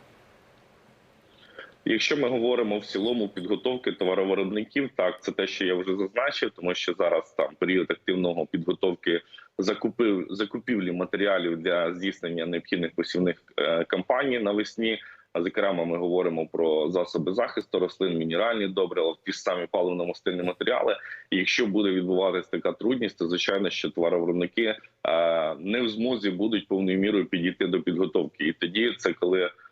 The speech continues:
скажімо так, буде пік уже мати бути готовими, аграрії змушені будуть тільки закуповуватись. Тому зараз, е, розглядається така проблема, що якщо буде йти далі затримки з імпортом, це може призвести до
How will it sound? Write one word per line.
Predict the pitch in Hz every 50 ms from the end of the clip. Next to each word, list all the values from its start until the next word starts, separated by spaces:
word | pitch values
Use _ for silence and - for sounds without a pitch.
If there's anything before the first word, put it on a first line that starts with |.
| _ _ _
скажімо | _ - - 90 92 82 -
так, | 85 80 82 82
буде | 80 80 87 107 113 107 101 92
пік | - - 120 113 - 101
уже | 95 95 92 90 90 87
мати | 92 92 92 - 98
бути | 90 90 92 85 92 90
готовими, | 90 85 82 85 92 104 98 - 139 151 147 131 107 101 90 78 - - _ _ _ _ _ _ _ _ _ _ _ _ _ -
аграрії | - 98 95 104 107 110 104 104 92
змушені | 85 98 107 104 - - 104 98 95 92
будуть | 87 92 104 98 95 92 -
тільки | - 104 92 - 101 90
закуповуватись. | 90 95 - - 98 - - 92 82 73 65 64 - - - - -
Тому | - 85 101 110 104 90
зараз, | 98 104 113 113 110 107 - - - - - - - - - -
е, | 82 85 85 87 87 85 87 85 87 82 - _ _ - - _ _ _ -
розглядається | 98 113 107 104 113 110 110 120 110 98 95 87 - - 82
така | - 82 - 92 80
проблема, | - 90 87 80 98 107 123 135 127 101 90
що | - - - 87
якщо | 82 85 82 - - 95 87
буде | 82 80 87 95 95 90 90
йти | 87 76 - - 92 87
далі | 90 90 87 85 85 82 -
затримки | - 92 - - 92 87 87 - 90 85
з | -
імпортом, | 101 117 - 127 113 - - 87 85 -
це | - 90
може | 92 95 95 92 92
призвести | - - 85 82 85 90 85 - - 107 110
до | 104 87 82 95 95 92 90